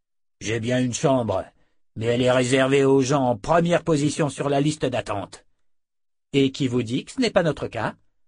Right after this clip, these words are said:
Vous auriez commencé par là. Vous avez une attestation de priorité, avec le cachet des services compétents ?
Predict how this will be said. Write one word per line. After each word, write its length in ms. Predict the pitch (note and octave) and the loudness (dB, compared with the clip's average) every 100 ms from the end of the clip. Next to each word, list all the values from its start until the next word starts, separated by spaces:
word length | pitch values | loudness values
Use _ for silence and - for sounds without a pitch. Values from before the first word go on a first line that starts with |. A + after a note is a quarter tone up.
| _ _ _ _ - | _ _ _ _ -6
Vous 220 | A#2+ A2+ | -4 0
auriez 260 | A2 A#2 A#2 | 0 0 -4
commencé 400 | B2 A#2 G#2 A2+ | -4 -6 -8 -6
par 220 | A#2 B2 | -2 0
là. 240 | B2 - _ _ _ _ _ _ - | 0 -2 _ _ _ _ _ _ -8
Vous 180 | A2 G#2 | -4 -2
avez 240 | A2+ A2+ | 0 -2
une 120 | A2 | -2
attestation 520 | A2+ A#2+ A2+ B2+ G#2+ B2 | -2 -4 -6 -6 -4 -6
de 60 | |
priorité, 720 | - B2+ A#2 B2 G#2+ D#3 D#3 D#3 _ - | -4 -6 -4 -4 0 2 0 -4 _ -8
avec 280 | A2+ A#2 - | -2 -2 -2
le 100 | B2 | -2
cachet 320 | C#3+ - D3 | -2 0 -2
des 100 | B2 | -2
services 320 | - B2+ C3 | -4 -2 -2
compétents ? 560 | - A#2+ C3+ D#3 D#3+ | -4 -4 0 2 0